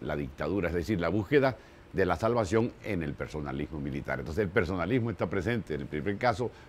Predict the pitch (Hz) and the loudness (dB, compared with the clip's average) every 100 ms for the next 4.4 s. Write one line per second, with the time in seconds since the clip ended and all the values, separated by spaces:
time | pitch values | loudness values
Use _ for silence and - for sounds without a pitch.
0 | 95 101 104 98 101 113 139 123 123 107 | -4 0 2 4 4 4 4 4 4 4
1 | 87 85 92 95 120 110 80 82 95 101 | 4 0 -2 -2 0 0 0 -6 -2 -2
2 | - 90 104 113 107 90 - 110 90 - | 0 -2 -2 0 0 -2 0 0 0 -8
3 | - - - - - - - - 80 101 | -12 -20 -20 -20 -20 -20 -12 -4 2 2
4 | 107 131 147 | 4 4 4